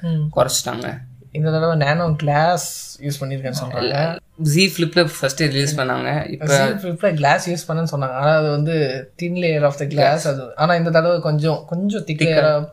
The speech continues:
Speaker 1: போட்டிருக்காங்க சொல்றாங்க.
Speaker 2: But still, glass is glass. So, அதனால கொஞ்சம் ரொம்ப தின்னா யூஸ் பண்ணா தான் ஃபோல்ட் பண்ண முடியும். So, fold wise, that's a really good product. I'm very excited. ஆனா அது most of us நம்ம வாங்க முடியாது தான்.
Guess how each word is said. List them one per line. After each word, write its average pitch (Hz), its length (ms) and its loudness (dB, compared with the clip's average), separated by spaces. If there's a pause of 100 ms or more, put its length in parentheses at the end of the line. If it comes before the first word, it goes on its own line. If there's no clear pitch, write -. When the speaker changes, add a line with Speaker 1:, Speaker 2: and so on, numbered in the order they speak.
Speaker 1:
போட்டிருக்காங்க 151 560 -2
சொல்றாங்க. 131 480 -10 (500)
Speaker 2:
But 135 180 2 (140)
still, 139 220 -4 (180)
glass 127 280 0
is 131 180 -6
glass. 123 220 -2 (420)
So, 127 160 0
அதனால 131 240 0
கொஞ்சம் 127 240 -6
ரொம்ப 131 260 -2
தின்னா 135 220 -4
யூஸ் 131 180 -4
பண்ணா 127 160 -6
தான் 131 180 -6
ஃபோல்ட் 131 200 -4
பண்ண 123 160 -10
முடியும். 127 400 -12 (300)
So, 131 480 2 (200)
fold 165 500 2 (160)
wise, 147 600 -2 (680)
that's 156 180 4
a 156 40 4
really 160 180 2
good 147 160 0
product. 131 380 0
I'm 131 240 -6
very 135 200 -2
excited. 135 460 -6 (560)
ஆனா 151 280 2
அது 151 220 2
most 156 240 0
of 175 160 2
us 175 100 2 (220)
நம்ம 143 220 0
வாங்க 139 260 2
முடியாது 139 320 2
தான். 135 380 -2